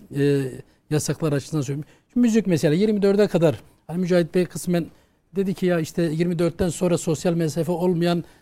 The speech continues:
bir ortam olsun. Zaten yirmi dörde kadar sosyal mesafe diye bir şey olmayandan insanlar eğer iç içe lebalep oluyorsa yirmi dörtten sonra virüs yeni mi devreye girecek yani? Bunu bizim net bir şekilde yani bu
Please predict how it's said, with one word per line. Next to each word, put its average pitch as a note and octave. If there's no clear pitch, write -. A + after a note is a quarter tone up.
bir E3
ortam D#3+
olsun. B2+
Zaten F#3+
yirmi G3+
dörde G#3+
kadar A3
sosyal G#3
mesafe G#3
diye G#3
bir D#3
şey G#3
olmayandan G#3
insanlar F#3+
eğer G3
iç G3+
içe F#3+
lebalep F#3+
oluyorsa F#3
yirmi F#3
dörtten F#3
sonra G3+
virüs F3
yeni G3+
mi G#3
devreye D3
girecek B2+
yani? B2
Bunu G#3+
bizim G#3
net G#3+
bir G#3+
şekilde F3+
yani C#3+
bu G#3